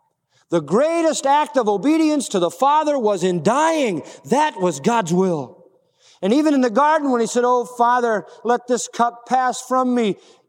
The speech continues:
the humanist was crying out against dying. The deity was crying out against sin-bearing. And yet he said, "Not my will, but thine be done." He was obedient to death. He didn't just become mortal. He died.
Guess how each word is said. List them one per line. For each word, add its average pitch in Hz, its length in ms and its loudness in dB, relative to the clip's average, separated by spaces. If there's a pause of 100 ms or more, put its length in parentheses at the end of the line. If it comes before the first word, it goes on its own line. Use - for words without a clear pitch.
the 196 140 0
humanist 294 640 0
was 202 140 -2
crying 330 640 0
out 311 240 2
against 214 420 -4
dying. 190 500 -2 (220)
The 185 140 0
deity 302 480 2
was 208 180 -2
crying 330 640 0
out 320 260 2
against 196 380 -2
sin-bearing. 202 640 0
And 180 100 -2
yet 185 140 0
he 175 80 2
said, 196 200 -6
"Not 180 220 0
my 170 180 2
will, 165 200 0
but 147 160 -2
thine 139 240 0
be 127 100 -2
done." 127 320 -4 (760)
He 156 100 -8
was 156 160 -2
obedient 214 460 0
to 220 80 -4
death. 180 500 -6 (920)
He 180 120 -2
didn't 185 240 0
just 160 340 -2
become 147 300 -2
mortal. 151 640 -2 (380)
He - 100 -4
died. 175 680 0